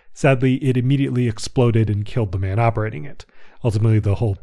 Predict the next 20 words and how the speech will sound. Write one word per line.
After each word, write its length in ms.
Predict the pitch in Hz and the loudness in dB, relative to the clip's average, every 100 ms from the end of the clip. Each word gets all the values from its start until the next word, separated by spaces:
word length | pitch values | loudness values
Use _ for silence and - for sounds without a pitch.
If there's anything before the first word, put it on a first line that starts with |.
| - | -4
cherry 300 | - 107 101 | 0 2 0
cannon 340 | - 120 104 | 0 2 2
thing 180 | 117 110 | 2 2
was 140 | 104 | 0
a 40 | 101 | 0
bit 140 | 98 | -4
of 80 | 90 | -6
a 60 | 87 | -2
bust 320 | 127 117 - | 0 0 0
and 100 | 95 | -2
they 160 | 92 92 | -4 -8
really 340 | - 117 107 98 | -4 0 0 0
didn't 360 | - - 95 | -6 -8 -10
work. 380 | 98 95 - - - - - _ _ _ _ _ _ _ _ _ _ _ _ - | -12 -14 -14 -14 -14 -20 -20 _ _ _ _ _ _ _ _ _ _ _ _ -2
Now, 160 | 127 127 | 0 2
after 260 | 139 - | -2 2
the 80 | 170 | 0
Konak 320 | - 147 127 | 2 2 2
was 120 | 120 | 0
taken, 380 | - 113 107 92 | 0 0 2 -2